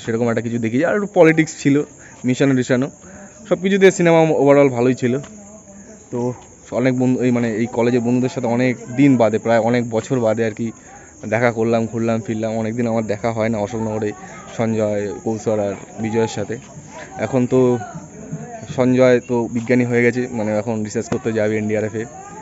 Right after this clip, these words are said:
তারপরে কৌশলও এখন পিএইচডি করছে, বিজয়ও পিএইচডি করছে, আর অর্ক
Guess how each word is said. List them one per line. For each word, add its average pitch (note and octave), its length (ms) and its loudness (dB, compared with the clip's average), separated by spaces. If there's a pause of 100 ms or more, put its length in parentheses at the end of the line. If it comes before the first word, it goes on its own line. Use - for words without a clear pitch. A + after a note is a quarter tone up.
(260)
তারপরে G#2 340 -2 (120)
কৌশলও B2 420 4 (100)
এখন B2 240 0
পিএইচডি B2+ 420 2
করছে, B2 260 -2 (540)
বিজয়ও A#2+ 340 2
পিএইচডি A#2+ 400 -2
করছে, A#2+ 220 -4 (100)
আর A2 80 0 (320)
অর্ক A2 140 -2